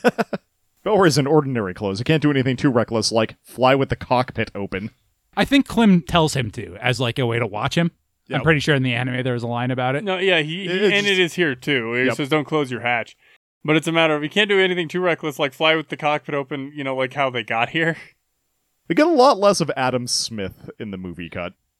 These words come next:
Speaker 2: Yeah, I, Happa seems like so much more an important character anyway, that it's weird to me how much Adam Smith we got.
Speaker 1: Yeah, I, uh,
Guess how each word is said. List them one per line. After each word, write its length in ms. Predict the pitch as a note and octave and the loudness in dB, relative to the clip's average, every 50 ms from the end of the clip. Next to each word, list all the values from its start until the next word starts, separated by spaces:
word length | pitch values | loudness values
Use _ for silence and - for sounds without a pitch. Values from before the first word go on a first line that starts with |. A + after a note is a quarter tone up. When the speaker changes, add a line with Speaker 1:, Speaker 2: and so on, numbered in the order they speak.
| _ | _
Speaker 2:
Yeah, 340 | - D3+ D#3+ F#3 F#3 F3+ F3+ - | -2 0 2 2 2 2 0 -2
I, 120 | F#3+ A3 G3 _ - - | -2 -4 -4 _ -10 -6
Happa 400 | - - B3+ C#4+ - F4 E4 - | -2 0 0 2 2 2 2 2
seems 320 | - - B3 A3 G3 - | 2 2 2 2 4 2
like 100 | F3 - | 0 -2
so 220 | - - F#3 F3+ | 0 2 2 2
much 200 | E3+ E3+ D#3+ - | 2 2 0 0
more 140 | C#3+ C#3 C#3+ D#3 | 0 0 2 2
an 60 | C#3+ | 0
important 400 | A#2 A2 - C3+ C3+ B2+ A#2+ G#2 | -2 -4 -4 -6 -6 -6 -8 -10
character 380 | - - C3+ C3 B2 - C3 A2+ | -8 -6 -6 -4 -4 -4 -6 -4
anyway, 460 | G#2 A2+ C3 C3+ C#3+ C#3+ D#3 E3 - _ _ _ _ - | -2 0 2 2 2 2 0 0 -4 _ _ _ _ -8
that 140 | D3+ D#3+ D3+ | -2 0 0
it's 120 | D3 - | 2 2
weird 360 | D3+ C3+ A#2+ C3+ C#3 D#3 D#3+ - | 2 2 2 4 2 2 2 0
to 60 | C#3+ | -2
me 80 | D3+ D3 | -2 0
how 160 | G#2 C#3 D3 | 2 2 2
much 160 | D3 C#3 - - | 2 2 0 0
Adam 280 | - C3 C3 C3+ C3+ C3+ | 0 2 2 2 2 0
Smith 320 | - - C#3 C3+ A#2+ - | 0 2 2 0 0 0
we 100 | - A#2+ | -4 -8
got. 360 | G#2 G2 - G#2+ G2 F#2+ A#2 - _ _ _ _ | -8 -8 -10 -10 -10 -10 -16 -18 _ _ _ _
Speaker 1:
Yeah, 340 | C#3 D3 C#3+ B2+ G#2 F#2+ F#2 - _ _ _ _ - | 0 2 2 2 2 0 -2 -6 _ _ _ _ 2
I, 160 | D#3 F3 F3+ | 4 6 6
uh, 140 | F#3+ E3+ F3 | 6 4 0